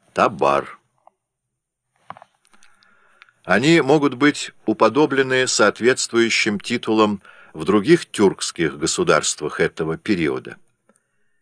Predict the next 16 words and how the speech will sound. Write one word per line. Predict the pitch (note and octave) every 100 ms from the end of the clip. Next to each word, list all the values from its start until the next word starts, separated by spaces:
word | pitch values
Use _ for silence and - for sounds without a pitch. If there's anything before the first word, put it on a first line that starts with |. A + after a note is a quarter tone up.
| _
Старшины | - - G#2+ - G3 F3+
кланов | - A2+ A#2+ C3 B2+
были | - D3 D3
известны | A2 A2+ C3+ B2+
как | A#2+ C#3 F#2+
бойлы. | E2 F2 E2+ E2 E2+ - _ _ _ _ _ _ _ -
Множественное | F#2 A2 F#2+ F2+ - E2+ D#2+ D#2+ D#2
число | - - - D#2 F#2 B2 - -
в | -
тюркском | - B2 - - A#2 A#2
языке | A2 A2+ - A2+ A#2 -
от | G2+ -
слова | G2 G#2+ G2+
«бойл» | E2+ F#2+ G2+ F2
будет | D#2 A2 B2+ - _ - _ -
«бойлар» | - G#2 C3 D#3 D#3+ C3 D#2+ E2 E2+ -